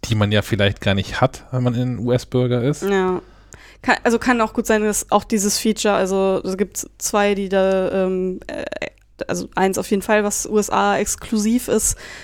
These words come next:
Speaker 2: nämlich dass, ähm, Daten, deine Health-Daten mit Ärzten und eben Krankenversicherungen geteilt werden können. Das ist, äh, erstmal nur in den U S A und auch nur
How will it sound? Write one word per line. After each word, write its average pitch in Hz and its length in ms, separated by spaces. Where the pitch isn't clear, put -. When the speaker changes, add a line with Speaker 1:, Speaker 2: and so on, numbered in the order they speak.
Speaker 2:
nämlich 208 300
dass, - 380
ähm, 190 600
Daten, 196 680
deine 196 180
Health-Daten 202 1080
mit 202 220
Ärzten 196 440
und - 220
eben 196 360
Krankenversicherungen 220 680
geteilt 262 540
werden 254 360
können. 254 320
Das 190 160
ist, - 280
äh, 190 480
erstmal 202 300
nur 185 140
in 185 60
den 180 140
U 185 80
S 180 100
A 247 240
und 208 120
auch 190 120
nur 196 280